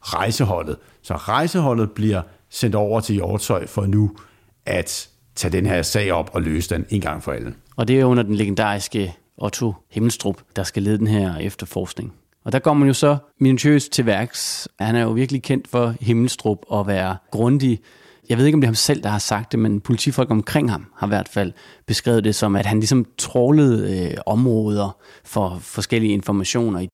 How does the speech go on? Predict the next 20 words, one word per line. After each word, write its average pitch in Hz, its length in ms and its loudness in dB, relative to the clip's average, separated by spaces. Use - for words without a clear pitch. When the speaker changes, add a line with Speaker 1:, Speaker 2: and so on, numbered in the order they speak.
Speaker 2:
de 107 100 2
her 101 80 2
sager. 95 340 -2
Man 98 140 -4
sørgede 110 260 0
virkelig 113 300 0
for 117 80 0
at 104 80 -2
få - 80 -6
samlet 90 340 -4
ind. 101 120 2
Man 98 100 -4
kan 127 120 0
jo 107 40 0
undre 131 220 2
sig 120 140 0
over, 117 80 2
at 110 40 0
man 104 140 0
ikke 120 160 -2